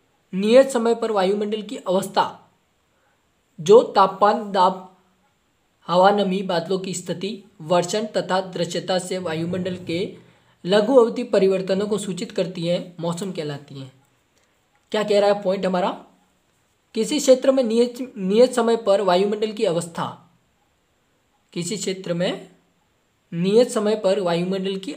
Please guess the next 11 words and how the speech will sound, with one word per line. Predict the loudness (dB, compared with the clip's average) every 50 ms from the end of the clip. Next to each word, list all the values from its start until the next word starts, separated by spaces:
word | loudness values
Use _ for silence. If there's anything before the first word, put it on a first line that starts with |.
| -8 -6 -2
अवस्था, | -2 -2 -2 -4 -8 -8 -10 -10 -10 -16 _ _ _ _ _ _ _ _ _ _ _ _ -12
जो | -8 2 6 8 8 8
तापमान, | 6 2 2 2 2 2 2 0 -2 -2 -2 -2 2
दाब, | 4 4 4 4 0 -8 -16 -20 _ -6
हवा, | -6 0 2 2 2 2
नमी, | 0 -4 -4 -6 -6 -8 -8 -4 -2
बादलों | 0 0 0 0 -2 -4 -4 -4 -6
की | -8 -12 -12 -12
स्थिति, | -14 -14 -10 -10 -10 -8 -10 -12 -12
वर्षण | -6 -2 -2 -2 -2 -2 -4 -6 -6 -6
तथा | -8 -10 -6 -2 -2 -2 -2 -4 -8 -16